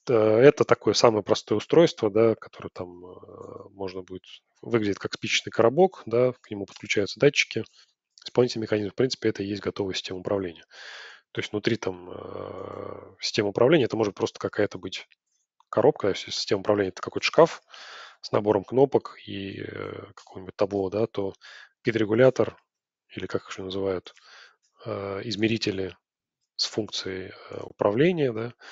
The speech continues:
это просто какая-то тоже коробочка внутри этого шкафа, которая там в неё вмонтирована.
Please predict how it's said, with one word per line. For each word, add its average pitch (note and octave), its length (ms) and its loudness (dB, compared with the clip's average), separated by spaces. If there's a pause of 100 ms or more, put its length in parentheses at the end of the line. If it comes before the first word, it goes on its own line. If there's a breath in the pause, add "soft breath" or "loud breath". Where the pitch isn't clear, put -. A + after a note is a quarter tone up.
(500 loud breath)
это G#2 520 6
просто - 280 0
какая-то - 300 -4
тоже - 140 -10
коробочка A2+ 420 4
внутри F#2+ 260 -4
этого F#2+ 200 -6
шкафа, - 360 -8
которая - 280 -10
там F2+ 140 -12
в F2+ 40 -14
неё F#2+ 160 -6
вмонтирована. F2+ 580 -6